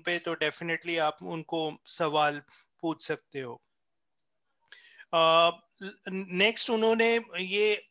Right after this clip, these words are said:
ओ जो होता है on passive का, उसके बारे में थोड़ा बताया कि ओ उनके लिए स्टैंड करता है ओवर डिलीवर। ओके, ओवर डिलीवर, ओवर डिलीवर यानी मैंने, अ, एक, हम,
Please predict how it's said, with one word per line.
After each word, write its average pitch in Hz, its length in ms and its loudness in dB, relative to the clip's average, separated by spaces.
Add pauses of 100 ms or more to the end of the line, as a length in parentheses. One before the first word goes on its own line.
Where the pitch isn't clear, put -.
ओ 240 340 6
जो 226 280 4
होता 190 380 2
है 185 140 2
on 170 260 4
passive 175 520 0
का, 185 180 0
उसके 180 420 -2
बारे 185 260 0
में 196 160 -4
थोड़ा 175 280 -2
बताया 160 500 -2 (400)
कि 233 300 -4
ओ 226 340 6 (280)
उनके 196 420 -2
लिए 202 480 0
स्टैंड 190 500 2
करता 185 440 0
है 185 240 -2 (200)
ओवर 202 540 4 (200)
डिलीवर। 165 520 2 (880)
ओके, 202 300 -6 (100)
ओवर 196 480 2
डिलीवर, 156 580 -4
ओवर 202 440 0
डिलीवर 208 480 4
यानी 196 320 2
मैंने, 196 300 0 (480)
अ, 165 400 6
एक, 185 220 -2 (220)
हम, 196 300 -2